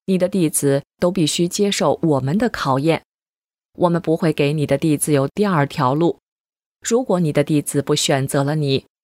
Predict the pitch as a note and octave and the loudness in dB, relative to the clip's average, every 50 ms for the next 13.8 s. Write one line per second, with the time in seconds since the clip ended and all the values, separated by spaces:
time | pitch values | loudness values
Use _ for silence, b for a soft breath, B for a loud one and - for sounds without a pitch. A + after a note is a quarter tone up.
0 | _ _ _ - F#3+ E3+ E3+ D3+ C#3 - - _ - - - D#3+ D3+ - E3 C#3+ | _ _ _ 0 0 2 2 2 0 -2 -6 _ -12 -4 -2 -2 0 0 0 0
1 | - - E3 D3 C#3+ C#3+ C3+ C3+ D#3 F3 - - E3 D3 C3+ B2+ B2+ C#3 F#3+ B3 | 0 -2 -2 -2 0 0 0 0 -2 -2 -2 0 2 2 2 2 0 0 0 0
2 | - - D#3+ C3 B2+ C3 D#3+ D3+ - - _ _ _ _ _ _ _ _ _ _ | 0 0 0 0 2 2 0 0 0 -4 _ _ _ _ _ _ _ _ _ _
3 | _ - F3+ F3+ F3 D#3+ D3 - D3 C#3+ C#3+ C3 C3 C3+ C#3 F3+ A3+ - - E3 | _ 0 0 2 2 0 -2 0 0 0 0 0 0 0 0 0 0 0 0 -2
4 | C#3 - D#3 C3+ B2+ C3 - - C#3 B2+ C3 - D3+ C#3+ C#3 C3+ C#3 C#3+ D#3 E3 | -2 0 -2 -2 -2 -2 -2 -2 0 0 0 0 0 0 0 0 -2 0 -2 -2
5 | D3+ - _ _ _ _ _ _ _ _ _ _ _ _ - - - F3+ F3 F3+ | -2 -2 _ _ _ _ _ _ _ _ _ _ _ _ -4 -2 0 0 2 2
6 | D#3+ C#3+ C#3+ - _ _ _ E3+ E3 D#3 C#3+ - E3 D#3 D3+ C#3+ C3+ C#3 C#3 E3+ | 0 0 0 -2 _ _ _ 0 0 0 0 0 0 0 0 2 0 0 0 2
7 | D#3+ D3 D3 - - C3 C3 C#3 - _ _ _ - E3+ D#3+ - B3 A3+ G3 G3 | 0 0 0 0 -2 0 0 0 -2 _ _ _ -2 -2 0 0 0 0 2 0
8 | - - - B3+ C4 C4+ B3+ - - C#3 C3 C3+ C3+ - - C#3 B2+ - - _ | -2 -2 0 0 0 0 0 0 0 0 0 2 0 0 0 0 -2 -2 -6 _
9 | _ _ - - D#3 C#3 B2 B2+ B2 C3 D3 C#3 - - - - C3 A#2+ B2+ A#2 | _ _ -2 0 0 0 0 -2 -4 -6 -6 -8 -8 -8 -4 -2 -2 -2 -2 -2
10 | - E3+ D#3+ D3 - - _ _ _ _ _ _ _ _ _ _ _ _ _ _ | 0 0 0 0 -2 -6 _ _ _ _ _ _ _ _ _ _ _ _ _ _
11 | _ _ _ _ _ _ _ _ - G3 G3 G3+ - - A3 G#3 - A3+ A3+ A3+ | _ _ _ _ _ _ _ _ -2 0 0 2 2 0 0 0 2 0 0 0
12 | A#3 - - D#3+ D3 C#3+ - - D3 C#3+ - - E3+ D3 C#3 - - - D3 C#3+ | 0 0 0 -2 0 0 -2 -2 -2 -2 0 0 -2 -2 -2 -4 -6 -4 -4 -2
13 | C#3 - - - D#3+ D#3+ D#3 C#3 C3+ - - C3+ C3 C3+ C3 | -2 -2 -2 0 0 0 0 0 0 0 0 0 -2 -4 -4